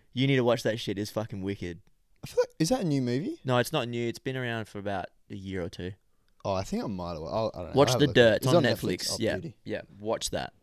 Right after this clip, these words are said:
Speaker 2: Yeah, bet.
Speaker 1: And then a hundred percent you'll be what, you'll be listening to eighties music for six months.
Speaker 2: <laughs>
Speaker 1: Facts.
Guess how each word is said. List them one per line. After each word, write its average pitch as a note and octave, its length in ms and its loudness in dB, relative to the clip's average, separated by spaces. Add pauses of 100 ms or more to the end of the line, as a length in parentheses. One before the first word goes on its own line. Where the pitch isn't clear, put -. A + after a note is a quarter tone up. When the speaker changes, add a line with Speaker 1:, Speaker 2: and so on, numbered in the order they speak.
Speaker 2:
Yeah, G#2 140 -8
bet. G2+ 240 -12
Speaker 1:
And A#2 160 2
then A#2+ 140 2
a G#2+ 100 2
hundred A#2 220 0
percent A2 240 -4
you'll A2 80 -2
be G#2 80 0
what, G2+ 180 -4
you'll G#2 140 0
be G#2+ 60 -2
listening G#2 240 -4
to E2 100 -4
eighties F#2+ 200 -6
music F#2+ 280 -8
for - 60 -14
six - 240 -10
months. E2+ 280 -12 (300)
Speaker 2:
<laughs> - 260 -16
Speaker 1:
Facts. - 560 2